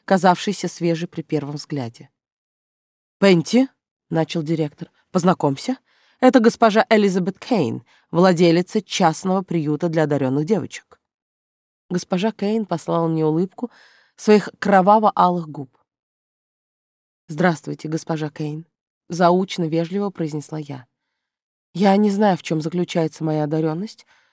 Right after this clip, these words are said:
о которой говорит господин директор". Я, конечно, немного лукавила в своей скромности.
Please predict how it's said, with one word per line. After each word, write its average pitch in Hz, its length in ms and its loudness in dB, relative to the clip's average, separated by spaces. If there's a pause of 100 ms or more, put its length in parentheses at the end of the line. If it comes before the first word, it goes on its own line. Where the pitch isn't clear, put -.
(160)
о - 80 -10
которой 202 320 0
говорит 180 340 2
господин 170 440 -4
директор". - 520 -8 (800)
Я, 262 160 6
конечно, 226 400 4
немного 196 340 2
лукавила 202 480 2
в - 40 -10
своей 147 280 -4
скромности. 143 680 -8